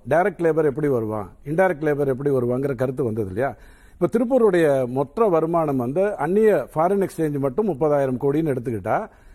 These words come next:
இந்தியால டொமஸ்டிக்ல நீங்க வாங்குற பனியன் ஜட்டி, நம்ம வாங்குற பனியன் ஜட்டியினுடைய அந்த ஒரு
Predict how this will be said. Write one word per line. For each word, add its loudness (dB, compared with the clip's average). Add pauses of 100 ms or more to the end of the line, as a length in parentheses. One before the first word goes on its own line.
(380)
இந்தியால 4
டொமஸ்டிக்ல 2
நீங்க -2
வாங்குற 2
பனியன் 2
ஜட்டி, 2
நம்ம 2
வாங்குற 0
பனியன் 0
ஜட்டியினுடைய 0
அந்த 2
ஒரு 4